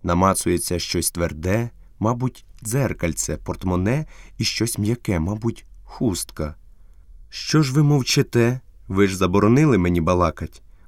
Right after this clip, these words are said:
Будь ласка, не робіть з мене панночки, заборонила. Яка слухняність і покора». Вона мовчить, не рухаючись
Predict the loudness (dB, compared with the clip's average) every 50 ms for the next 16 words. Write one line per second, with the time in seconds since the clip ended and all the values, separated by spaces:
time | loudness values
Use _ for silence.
0 | -16 -8 -6 -6 -4 0 2 2 2 2 0 -2 -4 -4 -4 -2 -2 -2 -2 -2
1 | -2 -4 -4 -2 -2 0 0 0 0 -2 0 2 4 4 4 4 2 0 -2 -4
2 | -6 -8 -10 -12 -8 -6 -4 -2 -2 0 0 0 2 2 2 2 4 2 2 2
3 | 0 -4 -6 -12 -18 -20 -20 -20 -20 -20 -20 -20 -8 -4 -4 -4 -2 -2 -2 -2
4 | 0 -2 -2 -4 -2 0 2 2 4 4 2 0 -2 -4 -8 -10 -6 -6 -6 -8
5 | -6 -4 -2 0 0 0 -2 -4 -8 -10 -14 -20 -20 -20 -20 -20 -20 -16 -6 0
6 | 2 4 6 6 6 4 4 2 0 -2 -4 -6 -2 0 0 0 -2 -4 -10 -18
7 | -20 -20 -20 -20 -20 -20 -18 -6 -2 0 2 4 4 4 2 2 0 -2 -2 -2
8 | -2 -4 -4 -4 -4 -4 -6 -10